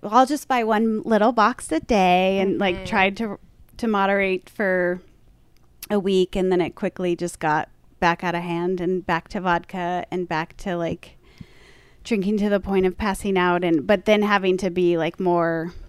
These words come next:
Speaker 1: open about it of, like, "Oops, sorry, I relapsed, I drank."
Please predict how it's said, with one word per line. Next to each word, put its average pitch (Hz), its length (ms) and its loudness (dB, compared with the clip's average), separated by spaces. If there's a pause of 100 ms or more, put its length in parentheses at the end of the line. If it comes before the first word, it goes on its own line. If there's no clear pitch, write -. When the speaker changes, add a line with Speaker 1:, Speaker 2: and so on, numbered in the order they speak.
(340)
Speaker 1:
open 175 300 0
about 165 260 -2
it 165 120 -4
of, 160 160 -8
like, 165 280 -6 (240)
"Oops, 277 180 0
sorry, 208 640 0 (100)
I 226 60 -6
relapsed, 196 580 0
I 196 100 -4
drank." 175 520 -4